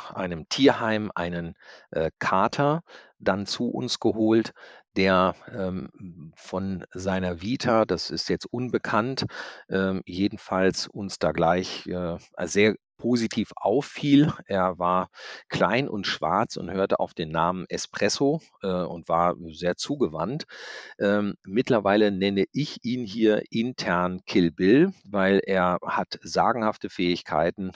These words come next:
und, äh, er legt doch hier mehrmals am Tag alles, was nicht, ähm, dann zu schnell in den Löchern oder sonst wo ist. Aber,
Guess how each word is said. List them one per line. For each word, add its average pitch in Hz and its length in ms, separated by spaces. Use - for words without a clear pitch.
und, 85 440
äh, 82 220
er 98 120
legt 98 480
doch 92 200
hier 98 380
mehrmals 90 640
am 80 220
Tag 82 440
alles, 90 340
was 82 200
nicht, 82 300
ähm, 82 400
dann 85 300
zu - 160
schnell 82 340
in 87 120
den 82 120
Löchern 82 400
oder 85 220
sonst 95 380
wo - 40
ist. - 400
Aber, 98 360